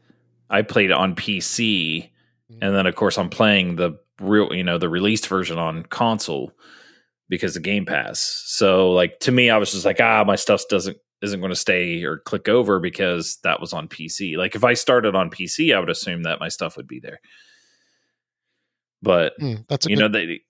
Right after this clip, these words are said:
Speaker 2: that's
Speaker 1: you
Speaker 2: a
Speaker 1: know,
Speaker 2: good question
Speaker 1: it
Speaker 2: there, or good thing, because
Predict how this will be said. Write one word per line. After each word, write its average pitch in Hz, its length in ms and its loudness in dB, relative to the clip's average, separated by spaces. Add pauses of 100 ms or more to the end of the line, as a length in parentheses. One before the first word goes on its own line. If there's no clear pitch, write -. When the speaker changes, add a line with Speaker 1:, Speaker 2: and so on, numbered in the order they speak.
(600)
Speaker 2:
that's - 220 -8
Speaker 1:
you - 40 -8
Speaker 2:
a - 20 -8
Speaker 1:
know, - 0 -
Speaker 2:
good 127 140 0
question 110 440 0
Speaker 1:
it 101 40 -8
Speaker 2:
there, 95 320 -4
or 95 220 -4 (180)
good 117 180 0
thing, 107 240 2
because 107 420 2